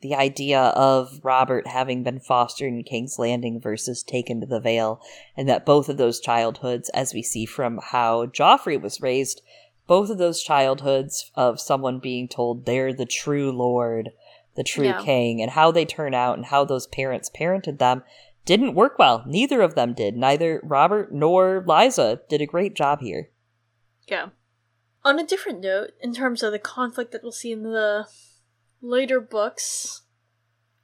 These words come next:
Speaker 2: or the political powers and factions, I couldn't help but, like, think, I'm kinda just like, are Stone, Snow, and Sky, are these some of the big players that we're gonna get? I mean,
Speaker 1: Yes.
Speaker 2: yeah, in The Winds of Winter, but mostly probably in A Dream of Spring, based on what we've heard of George saying that Dany and Tyrion won't meet up until the end of Winds.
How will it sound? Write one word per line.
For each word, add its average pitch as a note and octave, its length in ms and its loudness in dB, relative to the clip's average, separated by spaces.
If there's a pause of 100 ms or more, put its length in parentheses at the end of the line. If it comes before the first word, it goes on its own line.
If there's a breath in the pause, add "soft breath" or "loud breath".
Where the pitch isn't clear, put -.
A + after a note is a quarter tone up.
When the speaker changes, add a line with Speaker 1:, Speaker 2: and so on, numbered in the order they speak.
(300)
Speaker 2:
or A#3+ 120 -4
the A#3+ 100 -6
political D4+ 440 0
powers F#3+ 340 -2
and G3+ 80 -16
factions, - 360 -10
I A#3+ 80 2
couldn't E4+ 220 -4
help D#4 200 4
but, A3+ 140 -2
like, G3 260 0
think, F#3 500 -6 (440)
I'm C#4 140 2
kinda F4+ 320 -4
just D4+ 200 -10
like, - 260 -6 (340)
are A#3+ 100 -4
Stone, D#4 480 -6
Snow, D4 340 -8
and C4 120 -6
Sky, B3+ 400 -4
are F3 140 -4
these A3 180 -12
some B3 140 -12
of A3+ 60 -14
the A#3 60 -10
big B3+ 280 -8
players G3+ 420 -6
that F#3 160 -6
we're F3+ 60 -12
gonna F3 140 -12
get? F3 300 -6 (680 loud breath)
I C#4+ 80 0
mean, D#4+ 180 -2
Speaker 1:
Yes. C#4+ 40 -2
Speaker 2:
yeah, A#3+ 260 8
in G#3+ 260 -6
The G3+ 80 -4
Winds G#3 240 -2
of G3+ 60 -8
Winter, F#3+ 300 -8
but G3+ 220 -6
mostly D4 480 -2
probably A#3 440 -6
in G3+ 60 -8
A F#3+ 60 -8
Dream G3+ 220 -10
of G3 80 -12
Spring, G3+ 320 -8
based F3+ 280 -8
on F3+ 120 -8
what F3 160 -6
we've F#3 140 -12
heard F#3 180 -8
of F3 100 -12
George F3+ 280 -10
saying F3 240 -10
that E3+ 220 -10
Dany E3+ 280 -10
and F3+ 120 -16
Tyrion E3+ 360 -12
won't E3 220 -10
meet E3+ 160 -10
up D#3+ 180 -8
until F3 320 -10
the D#3+ 140 -10
end E3 180 -12
of E3 140 -18
Winds. G#3+ 360 -10